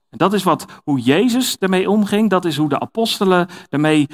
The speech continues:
omgingen. En dat is ook hoe wij ermee om zouden moeten gaan. En ook bij het Nieuwe Testament speelt dat. De Heer Jezus, die maakt op een gegeven moment duidelijk,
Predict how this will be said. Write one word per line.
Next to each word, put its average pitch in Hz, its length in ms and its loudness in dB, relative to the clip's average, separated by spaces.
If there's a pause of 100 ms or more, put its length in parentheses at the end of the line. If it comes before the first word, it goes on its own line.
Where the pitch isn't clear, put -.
(220)
omgingen. 147 1040 -4
En 131 100 -16
dat 151 160 -8
is 147 180 -10
ook 151 220 -2
hoe 131 140 -4
wij 147 220 0
ermee 135 300 -2
om 135 200 -4
zouden 120 400 -4 (260)
moeten - 220 -8
gaan. 127 340 -2 (220)
En 165 120 -2
ook 214 160 0
bij 214 140 4
het 185 100 2
Nieuwe 262 260 4
Testament 156 600 0 (320)
speelt 160 380 0
dat. 110 280 -4
De 139 80 -2
Heer 180 140 0
Jezus, 233 420 2
die 214 100 -2
maakt 202 200 2
op 185 80 -4
een 175 60 -6
gegeven 175 180 0
moment 139 140 0
duidelijk, 196 520 2